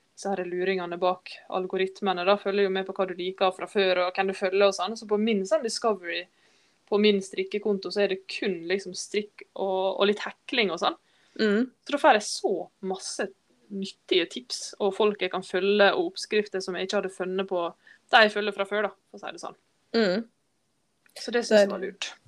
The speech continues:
Speaker 1: Ja.
Speaker 2: Ja, på min Discover så kommer bare drit som er fullstendig uinteressant.
Speaker 1: <laughs> Hvordan du klarer det, da?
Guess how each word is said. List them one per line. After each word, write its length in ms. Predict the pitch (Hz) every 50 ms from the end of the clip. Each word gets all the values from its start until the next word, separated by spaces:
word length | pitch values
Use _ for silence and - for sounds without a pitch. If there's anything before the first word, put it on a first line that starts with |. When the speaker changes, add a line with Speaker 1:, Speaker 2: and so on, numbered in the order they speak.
| - - -
Speaker 1:
Ja. 80 | - - - - - - - _ _ _ _
Speaker 2:
Ja, 180 | 190 180 - - - _ _
på 80 | 254 240
min 280 | 240 254 240 190 175 170
Discover 460 | 175 175 - - - 165 151 - -
så 140 | 170 196 202
kommer 240 | - 262 247 226 196
bare 320 | 202 214 220 220 202 180 165
drit 380 | 165 - 190 185 175 170 - -
som 140 | - 180
er 120 | 170 165 - - _ _ _ _ _
fullstendig 720 | - - 185 175 - - - 277 254 220 165 165 175 180
uinteressant. 400 | 170 160 160 151 151 165 165 -
Speaker 1:
<laughs> 680 | 269 302 - 240 - - - - - - - - 392 - - 480 - -
Hvordan 240 | 392 403 403 - 311
du 60 | 359 -
klarer 360 | - - - - - - -
det, 160 | - - 311 269 -
da? 100 | -